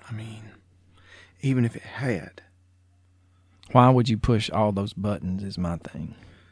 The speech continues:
Speaker 1: Yeah, well.
Speaker 2: Now, others would state that she was under the influence of some illicit drugs and cocktails of illicit drugs that would not be detected in a normal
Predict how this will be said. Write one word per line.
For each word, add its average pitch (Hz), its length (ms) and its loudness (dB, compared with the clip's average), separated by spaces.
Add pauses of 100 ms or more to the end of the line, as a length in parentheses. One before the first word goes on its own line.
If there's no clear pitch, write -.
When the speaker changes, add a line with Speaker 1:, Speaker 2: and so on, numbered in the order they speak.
(680)
Speaker 1:
Yeah, 131 400 -8 (540)
well. 117 380 -6 (1700)
Speaker 2:
Now, 143 340 6
others 175 400 12
would 131 380 4
state 120 440 2
that 117 140 -2
she - 160 0
was 120 180 2
under 117 600 0 (240)
the 101 420 -2 (180)
influence 127 760 4
of 113 180 -2
some 101 220 -2
illicit 104 420 -2
drugs 139 720 2 (840)
and 104 320 -2
cocktails 120 560 2
of 107 160 -2
illicit 107 380 -2
drugs 120 680 4 (720)
that 113 260 -2
would 110 180 -2
not 127 300 2
be 123 100 2
detected 107 440 -2
in 104 120 -2
a 104 120 0
normal 107 520 0